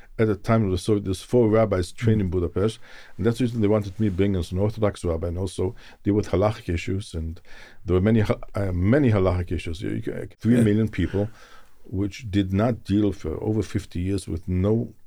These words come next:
Speaker 1: uh, no matters of personal status, no gittin, no giyurim, no, uh, and, uh, who, who knows what the kiddushin were. So with all this, and, and the main halachic issue which came when I arrived was the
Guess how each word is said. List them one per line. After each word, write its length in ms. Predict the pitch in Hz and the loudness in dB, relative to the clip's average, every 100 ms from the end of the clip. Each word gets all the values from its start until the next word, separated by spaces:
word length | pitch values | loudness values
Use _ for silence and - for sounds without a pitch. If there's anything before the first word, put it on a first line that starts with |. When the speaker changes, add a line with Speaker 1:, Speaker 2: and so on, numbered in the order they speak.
| - - | -20 -6
Speaker 1:
uh, 240 | 98 90 92 | -2 -2 -2
no 300 | 95 107 110 | 0 0 2
matters 420 | 90 92 110 98 | 2 2 2 0
of 240 | 82 - - | -4 -10 -4
personal 320 | 98 95 90 | -2 -2 -4
status, 480 | - 90 95 90 - | -4 -4 -2 -4 -4
no 140 | 90 | -4
gittin, 400 | 85 87 - 92 | -4 -6 -4 -2
no 100 | 90 | -2
giyurim, 460 | 87 90 90 92 90 | -4 -2 -2 0 -2
no, 260 | 87 87 - - - - - | -2 -4 -8 -20 -20 -20 -6
uh, 480 | 87 85 82 - 95 | -4 -2 -4 -4 -2
and, 180 | 90 87 | -2 -2
uh, 440 | 90 95 101 92 | -4 -6 -8 -10
who, 120 | - 117 107 | -8 -6 -4
who 120 | 107 | -2
knows 120 | 104 | 0
what 120 | 95 | -2
the 80 | 87 | -4
kiddushin 420 | - 90 113 - | -4 0 0 0
were. 160 | 92 87 | -2 -2
So 280 | 85 92 92 - - - | -4 -6 -8 -10 -8 -2
with 100 | 113 | 0
all 200 | 143 143 | 2 2
this, 160 | 120 - | 0 0
and, 200 | 117 113 | 0 0
and 120 | 110 101 | 0 2
the 80 | 101 | 4
main 500 | 107 180 214 131 - - - - | 6 6 4 2 -4 -12 -18 -12
halachic 540 | - 117 170 - - | 0 4 4 2 -2
issue 280 | 104 - 90 | -4 -2 -4
which 240 | 85 - | -4 -8
came 320 | - 104 95 - - - - | -4 -2 -2 -6 -14 -18 -4
when 160 | 92 | -2
I 160 | 101 135 | 0 2
arrived 540 | 117 90 82 92 - - - - - | 4 2 0 -6 -8 -16 -20 -20 -10
was 320 | 85 92 90 | -4 -2 -2
the 240 | - 90 | -4 -6